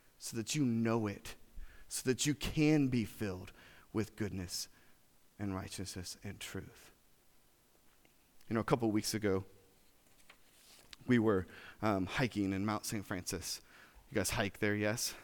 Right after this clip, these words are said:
Okay, you guys know Trail Three, right? That's one of my favorites around the lake. And so we were hiking up there, and, and Graham really wanted to take his survival kit. And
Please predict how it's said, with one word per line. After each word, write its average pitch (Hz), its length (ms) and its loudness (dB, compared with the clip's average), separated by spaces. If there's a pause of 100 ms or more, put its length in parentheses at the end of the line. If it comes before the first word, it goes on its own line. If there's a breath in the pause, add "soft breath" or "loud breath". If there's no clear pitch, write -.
(240 soft breath)
Okay, 107 240 0
you 107 120 -2
guys 107 200 -2
know 110 220 0
Trail 110 260 2
Three, 120 360 2
right? 107 260 4
That's 107 160 -4
one 110 80 -4
of 107 60 -4
my 101 80 -4
favorites 104 400 -2
around 101 160 -2
the 98 60 -2
lake. 104 260 2 (480 loud breath)
And 139 160 6
so 151 320 12 (220 loud breath)
we 170 120 12
were 180 120 12
hiking 190 340 10
up 143 120 6
there, 127 320 8
and, 123 220 6
and 131 180 6
Graham 170 460 10 (1000 loud breath)
really 214 380 10
wanted 185 300 10
to 185 80 8
take 120 420 8 (1200 loud breath)
his 123 180 2
survival 98 480 2
kit. - 260 -4 (1160 loud breath)
And 156 400 10